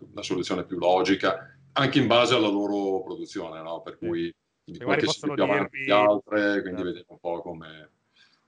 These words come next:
Speaker 1: In libreria stiamo per uscire con nuovi titoli. Il prossimo, proprio quello che è già in stampa,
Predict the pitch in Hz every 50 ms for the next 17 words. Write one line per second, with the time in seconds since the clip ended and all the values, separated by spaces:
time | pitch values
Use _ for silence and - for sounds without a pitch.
0 | _ _ - 175 160 147 147 151 165 180 170 147 143 160 165 165 160 139 123 123
1 | 123 110 117 117 113 - - 127 120 110 101 98 98 101 101 98 117 123 - 127
2 | 123 120 - 135 135 147 160 170 170 170 147 - - - _ _ _ _ - 135
3 | 143 143 139 - - 127 123 127 127 127 127 120 120 113 113 113 113 123 120 113
4 | 101 104 101 110 107 107 107 - - 123 120 127 131 - - 139 156 - -